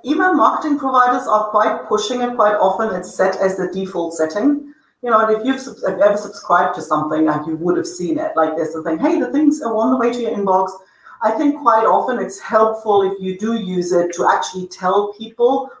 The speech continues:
when they subscribe, the next screen they see, the thank you page or thank you message, say, "Hey, expect this, and it looks like this," because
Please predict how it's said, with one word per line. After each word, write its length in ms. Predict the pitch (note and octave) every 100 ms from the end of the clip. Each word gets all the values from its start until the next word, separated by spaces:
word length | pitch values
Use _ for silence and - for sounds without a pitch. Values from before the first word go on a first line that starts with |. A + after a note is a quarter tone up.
| -
when 180 | G3+
they 140 | A#3 A#3+
subscribe, 800 | B3 - - F#3+ F3 F3+ F#3 F3+
the 80 | E3
next 360 | F#3+ - -
screen 320 | - A#3+ B3
they 140 | B3 A#3+
see, 340 | B3 A#3 G#3+
the 120 | F#3
thank 240 | G3 G#3 G3
you 140 | F#3
page 340 | F3+ E3 E3 E3
or 100 | -
thank 200 | F3 F3+
you 140 | G#3
message, 400 | F3+ F3 D#3+ D#3 D#3 _ _ -
say, 180 | F#3
"Hey, 420 | - G#3+ G3+ E3+ - - _ -
expect 840 | G3 - - - F#3+ - - F3
this, 440 | F#3 D#3+ - - -
and 100 | E3+
it 140 | D#3+
looks 320 | F3 F#3+ - -
like 260 | E3+ E3
this," 340 | D#3+ D3 - -
because 340 | D#3 E3+ D#3+